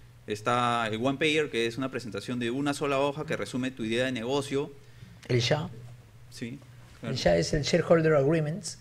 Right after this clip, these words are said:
Speaker 2: que es el acuerdo de accionistas para evitar que otros accionistas entren o salgan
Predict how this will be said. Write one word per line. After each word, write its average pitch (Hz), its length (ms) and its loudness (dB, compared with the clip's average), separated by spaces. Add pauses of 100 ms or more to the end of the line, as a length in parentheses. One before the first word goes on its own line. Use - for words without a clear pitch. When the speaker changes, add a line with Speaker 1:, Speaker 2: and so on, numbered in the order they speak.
Speaker 2:
que 123 100 -6
es 117 160 -2
el - 120 6
acuerdo 170 480 6
de 143 340 2
accionistas 143 640 2
para 135 200 0
evitar 139 420 2
que 143 140 0
otros 180 300 4
accionistas 143 580 0
entren 147 320 2
o 135 60 -2
salgan 156 420 4